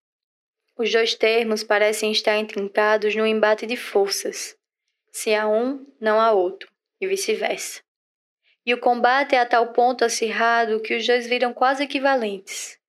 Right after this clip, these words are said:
Há quem acredite, inclusive, que tempo é dinheiro. Muitas vezes os que almejam o conforto que o dinheiro proporciona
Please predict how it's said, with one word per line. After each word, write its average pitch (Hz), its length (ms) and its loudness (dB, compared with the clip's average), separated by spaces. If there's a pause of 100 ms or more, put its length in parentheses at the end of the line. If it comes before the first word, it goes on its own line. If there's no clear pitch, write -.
(220)
Há 202 100 -2
quem - 180 -2
acredite, 202 560 -4
inclusive, 208 640 -2
que 220 160 -12
tempo 254 720 -4 (240)
é 208 140 2
dinheiro. 214 500 -4 (920)
Muitas 285 320 0
vezes 262 360 2
os 247 80 -4
que - 120 0
almejam 214 500 2
o 214 60 -4
conforto 214 560 0
que 220 100 -2
o 208 60 -2
dinheiro 208 320 0
proporciona 208 920 -2